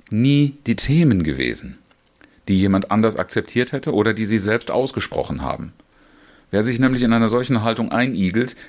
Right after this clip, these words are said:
der kommuniziert viel weniger, der zieht sich zurück. Oder die Kommunikation, die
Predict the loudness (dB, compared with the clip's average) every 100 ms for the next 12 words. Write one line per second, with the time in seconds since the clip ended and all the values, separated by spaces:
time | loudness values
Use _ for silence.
0 | -10 -2 2 2 2 0 -2 0 -2 -2
1 | -4 -4 -8 -12 -20 -8 -4 -2 -2 -2
2 | -2 -2 -2 -2 -12 -20 _ _ _ _
3 | _ _ -10 0 2 2 -2 -6 -20 -16
4 | -4 -2 0 2 2 0 0 0 2 0
5 | 0 0